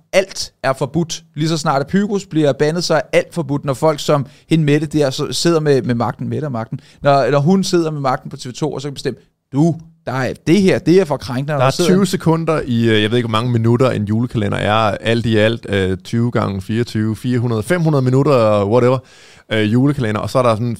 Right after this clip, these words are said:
Speaker 2: tredive sekunder ud af det, som hun ikke bryder sig om. Derfor skal der køres en bulldozer igennem, øh, Pyrus.
Speaker 1: Det er fuldstændig crazy.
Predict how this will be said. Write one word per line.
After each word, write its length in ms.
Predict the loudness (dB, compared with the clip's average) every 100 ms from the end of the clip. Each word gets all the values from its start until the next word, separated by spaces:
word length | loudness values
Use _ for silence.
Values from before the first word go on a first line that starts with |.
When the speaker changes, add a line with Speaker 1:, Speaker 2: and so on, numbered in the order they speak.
| -10
Speaker 2:
tredive 420 | -4 2 2 2
sekunder 560 | 0 -4 -4 -2 -4 -4 -2
ud 140 | -2
af 140 | -2
det, 260 | -2 -2 -2
som 180 | -6 -6
hun 100 | -2
ikke 120 | -4
bryder 200 | -4 -4
sig 140 | -4 -6
om. 160 | -6
Derfor 300 | -4 -2 -2
skal 180 | -4 -4
der 60 | -6
køres 220 | -6 -6
en 120 | -6 -8
bulldozer 520 | -4 -2 -2 -4 -6 -8
igennem, 460 | -6 -4 -4 -2 0
øh, 280 | 2 0 -2 _ _ _
Pyrus. 480 | -8 -6 -6 -10 -16 _ _ -4
Speaker 1:
Det 120 | -2
er 40 | -2 0
fuldstændig 800 | 0 0 -4 -6 -2 -2 -4
crazy. 400 | -6 -2 -2 -2